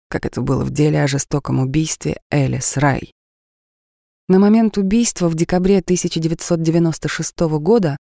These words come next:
в ее доме в Мерсисайде Элис Рай было за семьдесят.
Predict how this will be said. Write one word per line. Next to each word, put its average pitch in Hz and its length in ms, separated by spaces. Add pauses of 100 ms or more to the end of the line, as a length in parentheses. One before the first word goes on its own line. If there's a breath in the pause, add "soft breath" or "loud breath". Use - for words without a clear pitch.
(140)
в 151 40
ее 160 260
доме 160 320
в 139 40
Мерсисайде 143 840 (580)
Элис 185 320
Рай 208 280
было 170 300
за 160 140
семьдесят. 151 680